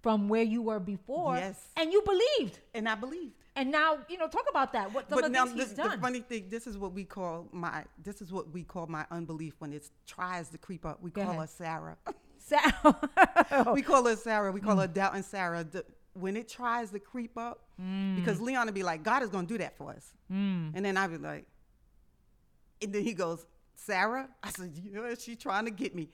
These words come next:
Speaker 1: Mm.
Speaker 2: But you call it, we gave it a name so that
Speaker 1: Uh-huh.
Speaker 2: when, as soon as it happens, we will recognize the doubt that is
Speaker 1: Mm.
Speaker 2: trying to stir up in us. Because when,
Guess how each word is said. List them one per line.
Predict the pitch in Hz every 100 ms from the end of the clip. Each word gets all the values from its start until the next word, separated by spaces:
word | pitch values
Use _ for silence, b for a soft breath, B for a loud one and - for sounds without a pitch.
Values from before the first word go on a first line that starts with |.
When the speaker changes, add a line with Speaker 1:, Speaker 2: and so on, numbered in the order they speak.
| 175
Speaker 1:
Mm. | 175 175
Speaker 2:
But | - 156
you | 196
call | - 254 254
it, | 233 - - _
we | 196 247 240
gave | 262 233
it | 180
a | 180
name | 208 196 165 151 -
so | - 190
that | 185
Speaker 1:
Uh-huh. | 170
Speaker 2:
when, | 202
as | 185
soon | - 240 262
as | 262
it | 240
happens, | 190 202 185 - 156 147 - B B B
we | 214
will | 185 165
recognize | 170 220 220 190 175 165 160 156 - 165
the | 185
doubt | 151 180 156 135 - _ _ -
that | 190 202 190 190
is | 170 139
Speaker 1:
Mm. |
Speaker 2:
trying | - 208 180
to | 185
stir | - - 190
up | 180
in | 175 160
us. | 156 - b b
Because | 185 202 180
when, | 196 190